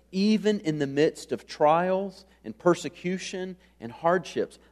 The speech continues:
Life is not meaningless, and it's not left up to you or me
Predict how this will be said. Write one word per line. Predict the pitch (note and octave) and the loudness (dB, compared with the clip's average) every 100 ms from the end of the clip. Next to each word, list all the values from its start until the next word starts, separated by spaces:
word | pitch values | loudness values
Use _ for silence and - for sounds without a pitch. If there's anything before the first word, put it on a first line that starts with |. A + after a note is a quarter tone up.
| - | -2
Life | C#3 D3+ F#3 F3 - | 2 4 2 -4 -4
is | C3 A#2 | -4 -2
not | C3 D3 D#3 A2+ | -2 0 -2 -4
meaningless, | B2 D#3+ E3+ B2+ G#2+ A2 - _ | -6 -4 -2 -4 -4 -6 -10 _
and | - C#3 | -6 -4
it's | C#3+ D3 | -4 -4
not | D3 F3+ - | 2 2 2
left | C#3 D3 C#3+ D3 | 4 2 4 -4
up | B2 - | -4 -4
to | B2 | -6
you | A2+ C#3+ D#3+ F#3+ G3 _ _ _ _ _ _ _ | -6 -6 -4 -4 -8 _ _ _ _ _ _ _
or | A2+ A#2 | -10 -8
me | A#2 C#3+ E3 A#2+ G2+ G#2+ | -8 -4 -4 -2 -6 -10